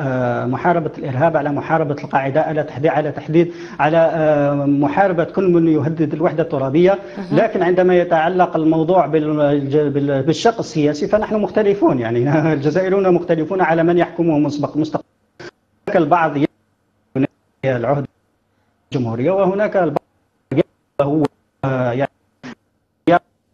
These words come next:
Speaker 1: كبير جدا في الساحة السياسية، المجتمع يرفض، يعني، مثل، آه، قلة احترام، ولكن يعتقدون أن هذا
Speaker 2: أستاذ
Speaker 1: الشخص
Speaker 2: رشيد،
Speaker 1: قدم
Speaker 2: أود أن
Speaker 1: الكثير، سواء
Speaker 2: أعتذر
Speaker 1: أثناء
Speaker 2: منك.
Speaker 1: الثورة أو بعد الثورة أو خلال العقود الماضية، يعني، استطاع أن يحقق.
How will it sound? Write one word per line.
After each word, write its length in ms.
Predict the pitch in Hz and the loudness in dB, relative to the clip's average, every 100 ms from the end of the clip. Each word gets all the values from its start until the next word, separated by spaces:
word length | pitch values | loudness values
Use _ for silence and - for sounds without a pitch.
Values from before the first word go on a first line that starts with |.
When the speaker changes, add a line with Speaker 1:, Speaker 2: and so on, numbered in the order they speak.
| 147 | 2
Speaker 1:
كبير 200 | 165 135 | 2 2
جدا 480 | 143 147 151 165 | -4 -2 0 2
في 80 | 156 | 0
الساحة 380 | 143 - 147 147 143 _ _ _ | -2 -2 -2 -2 -8 _ _ _
السياسية، 280 | 156 165 156 - _ _ - | 0 0 -2 -10 _ _ -10
المجتمع 340 | 131 170 247 | -4 -2 0
يرفض، 400 | 330 180 143 147 | 0 -2 -2 -2
يعني، 220 | 156 165 | 0 2
مثل، 120 | 170 - _ _ _ _ _ _ _ _ - - - | 0 -2 _ _ _ _ _ _ _ _ -20 -8 -2
آه، 160 | 143 - _ _ - 233 | 0 -2 _ _ -4 0
قلة 180 | 240 233 | 2 0
احترام، 420 | - 196 185 180 - _ _ _ _ _ _ _ _ _ 185 | 0 2 4 2 0 _ _ _ _ _ _ _ _ _ 0
ولكن 400 | 190 190 190 175 | 2 0 0 0
يعتقدون 500 | 151 170 160 196 185 | -2 -6 -4 -2 -2
أن 240 | 185 185 | -2 -2
هذا 260 | 160 240 190 | 2 2 2
Speaker 2:
أستاذ 120 | 220 | 2
Speaker 1:
الشخص 200 | 214 208 | 2 2
Speaker 2:
رشيد، 240 | 202 180 | 0 2
Speaker 1:
قدم 80 | 214 | 2
Speaker 2:
أود 240 | 208 233 | 4 4
أن 120 | 208 214 | 4 2
Speaker 1:
الكثير، 120 | 220 | 2
سواء 140 | 180 | 2
Speaker 2:
أعتذر 140 | 185 202 | 2 2
Speaker 1:
أثناء 260 | 196 190 | 2 2
Speaker 2:
منك. 140 | 254 196 | 2 0
Speaker 1:
الثورة 260 | 196 190 | 2 4
أو 60 | 202 190 | 4 4
بعد 260 | 196 175 | 4 2
الثورة 400 | - 180 202 208 - - - - | 0 0 2 0 -4 -16 -2 2
أو 180 | 240 208 | 2 2
خلال 320 | 202 202 190 | 0 2 2
العقود 440 | 160 170 196 180 | 2 0 0 2
الماضية، 540 | 147 139 170 185 202 202 | 2 2 2 4 4 4
يعني، 280 | 196 185 | 2 0
استطاع 500 | 185 185 185 185 175 | -2 -2 2 2 4
أن 80 | - | 2
يحقق. 400 | 180 160 180 202 | 0 0 0 -2